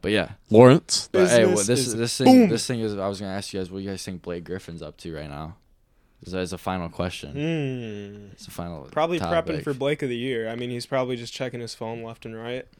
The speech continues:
Speaker 1: Yeah.
Speaker 2: He's
Speaker 1: I
Speaker 2: also
Speaker 1: wonder what the
Speaker 2: probably
Speaker 1: competitions are gonna be this year. They said they might do some one-on-ones.
Speaker 3: In just, like, each sport that they play?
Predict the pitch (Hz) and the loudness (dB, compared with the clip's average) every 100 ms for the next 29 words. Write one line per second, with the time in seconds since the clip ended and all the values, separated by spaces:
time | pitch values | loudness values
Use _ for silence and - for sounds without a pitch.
0 | _ - 85 78 95 _ _ _ _ 123 | _ -10 -8 -8 -10 _ _ _ _ 2
1 | 120 117 107 107 107 120 117 107 110 - | 6 8 8 10 10 10 8 6 6 4
2 | 107 101 90 87 87 85 87 85 - 87 | -2 -2 -4 -4 -4 -4 -4 -4 -4 -2
3 | 90 107 101 101 95 92 92 92 90 92 | -2 -2 -2 -2 -2 -4 -4 -4 -4 -4
4 | 90 85 90 82 87 - _ _ _ _ | -4 -4 -4 -6 -10 -16 _ _ _ _
5 | _ _ _ _ _ 131 120 107 - 104 | _ _ _ _ _ -10 -8 -8 -10 -10
6 | 117 110 - 113 107 123 123 127 135 131 | -12 -12 -12 -10 -10 -10 -10 -12 -12 -14